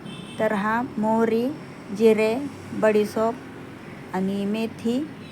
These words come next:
अजून, अ, कळंची, मिरे, लवंग असं हे टाकलेलं आहे आणि कच्चंच, अ, हे करून मिक्सरमधून काढून घेतलेलं आहे.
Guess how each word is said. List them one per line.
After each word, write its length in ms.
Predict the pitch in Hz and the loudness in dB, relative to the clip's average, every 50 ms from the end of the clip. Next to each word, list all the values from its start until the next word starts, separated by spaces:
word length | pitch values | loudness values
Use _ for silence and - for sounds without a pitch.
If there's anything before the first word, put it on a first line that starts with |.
| - - - - - - - - - - | -14 -14 -14 -14 -16 -16 -14 -14 -8 -6
अजून, 400 | 202 202 196 214 214 220 214 208 | -4 -4 -2 0 0 0 0 2
अ, 340 | 208 202 202 202 202 202 196 190 - - | 2 2 2 2 2 0 0 -2 2 4
कळंची, 800 | 233 226 226 220 226 226 220 214 214 - - 233 240 302 381 - - - - - - - - - - - - - - - - - - - - - | 6 8 8 8 6 6 2 0 -2 -2 -4 -2 -2 -2 -4 -6 -8 -16 -16 -16 -16 -16 -16 -16 -16 -16 -16 -16 -16 -16 -16 -16 -16 -14 -10 -6
मिरे, 560 | 247 196 214 226 233 226 233 233 240 247 247 - - - | -4 0 4 6 6 8 8 8 6 6 4 2 -2 -4
लवंग 600 | 214 226 233 233 233 226 226 226 226 240 254 302 311 - - - - - - - - - - - - - - - - - - - - - | 0 4 4 6 6 6 4 4 4 4 2 0 0 -2 -10 -16 -16 -16 -18 -18 -18 -18 -20 -18 -18 -18 -18 -18 -18 -18 -18 -8 -2 0
असं 380 | 196 196 - - 226 240 277 339 - - - - | 0 0 2 2 0 0 0 -2 -6 -10 -8 -2
हे 240 | 208 208 214 247 262 | 2 2 4 4 4
टाकलेलं 640 | 277 - 226 202 190 - 220 214 214 208 208 208 196 | 2 2 0 0 0 2 0 2 2 2 2 2 2
आहे 280 | 202 196 196 202 175 170 156 - - | 2 2 0 -2 -2 -4 -6 -6 -4
आणि 160 | 185 196 208 208 | -4 -2 -2 2
कच्चंच, 600 | - 233 226 226 - - 254 269 285 285 - - - - - - - - - - - - - - - | 2 2 2 2 0 0 2 2 2 0 -4 -18 -20 -20 -20 -20 -20 -20 -20 -20 -20 -20 -20 -16 -8
अ, 260 | - 185 185 185 185 185 185 - - - - - | -4 0 2 2 2 2 0 -4 -12 -14 -8 -6
हे 300 | 190 190 196 202 214 208 | -4 -2 0 0 0 0
करून 440 | 208 - 214 214 214 233 262 294 294 - | 2 4 4 4 4 4 2 2 2 2
मिक्सरमधून 760 | 220 226 208 - - 240 226 214 208 214 220 240 247 262 285 | 0 -2 -2 0 4 4 4 4 4 2 0 0 0 0 2
काढून 400 | 285 233 202 196 208 214 208 196 | 4 4 4 4 4 2 2 2
घेतलेलं 520 | 185 190 180 - 180 175 175 170 170 175 | 4 2 2 0 -2 -2 -2 0 0 -2
आहे. 140 | 175 165 | -2 -4